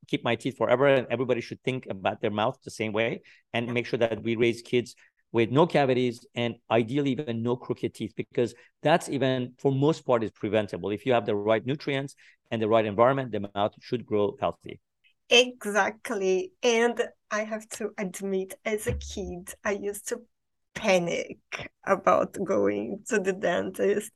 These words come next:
Speaker 2: How do you ease people's anxieties about taking care of their oral health?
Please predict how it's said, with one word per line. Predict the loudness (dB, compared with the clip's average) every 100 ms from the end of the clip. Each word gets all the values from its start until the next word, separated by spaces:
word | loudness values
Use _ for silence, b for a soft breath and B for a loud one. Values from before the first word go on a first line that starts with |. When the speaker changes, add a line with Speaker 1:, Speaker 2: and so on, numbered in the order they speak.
| B
Speaker 2:
How | -8 -4 -2 -2
do | -2
you | -2 -4 -4 -6 _ -14
ease | -12 -8 -8 -10 -14 -16
people's | -14 -10 -8 -8 -8 -12 _
anxieties | -6 -6 -8 -14 -12 -8 -6 -6 -8 -8 -8 -8 -12 -4
about | -4 -2 -4 -2
taking | -4 -6 -4 -4 -4 -6 -8
care | -4 -2 0 0
of | -2 -2
their | 0 2 0 -4
oral | -4 0 0 0 -2 _ _ _
health? | -6 -6 -12